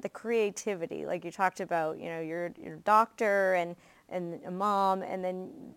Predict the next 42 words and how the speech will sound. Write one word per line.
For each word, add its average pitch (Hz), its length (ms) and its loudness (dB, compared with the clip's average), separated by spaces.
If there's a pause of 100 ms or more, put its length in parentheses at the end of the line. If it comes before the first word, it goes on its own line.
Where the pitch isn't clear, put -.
(100)
there's 220 220 0
sort 277 200 -2
of 208 220 0
this, 202 420 0
and 190 160 -6
I 190 100 0
don't 190 120 -4
know 202 100 -4
if - 120 -10 (280)
it's 226 240 -8
every 196 200 -2
single 185 260 -6
person 190 380 -4
in 170 240 -4 (160)
the 170 80 0
world, 175 640 0 (320)
uh, 180 160 4
but 180 160 2
I 202 120 8
know 202 160 4
for 190 140 -4
me, 196 280 2
and, 185 100 0
and 180 120 -6
it 180 240 -6
sounds 190 240 0
like 185 180 -2
for 190 80 -8
you 175 100 -2
and 170 80 -6
a 170 40 -6
lot 165 140 -2
of 156 80 -8
creative 165 360 -4
people, 165 320 -6
it's 147 240 -8
like 156 180 -2 (340)
there's 196 260 2
just 254 300 2
this 208 160 0
sort 208 240 -2
of 165 200 -4